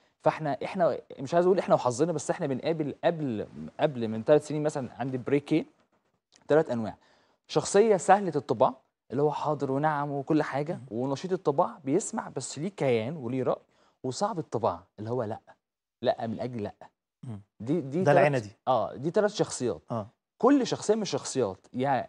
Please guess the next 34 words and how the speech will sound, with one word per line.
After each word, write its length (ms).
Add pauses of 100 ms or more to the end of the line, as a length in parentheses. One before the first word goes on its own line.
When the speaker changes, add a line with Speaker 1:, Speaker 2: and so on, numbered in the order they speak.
Speaker 1:
نظبطها 720
وهندلها 440
ونخليها 300
شخصية 280
سوية، 380 (140)
Speaker 2:
مم. 140 (300)
Speaker 1:
يعني 200
خ-، 100
يعني 280
نعمل 180
لها 100
مشاكل. 360 (800)
يعني 200
شخصية 360
سهلة 240
الطباع، 400 (280)
اللي 100
هي 80
الشخصية 400
الهادية، 560 (260)
اللي 120
تمام 180
حاضر، 360 (140)
طيب، 280 (120)
ملوش 340
رأي، 260 (260)
Speaker 2:
مم. 100
Speaker 1:
بيتحول 520
بعد 220
كده 220
إلى 300
انعدام 440
ثقة 280
بالنفس. 420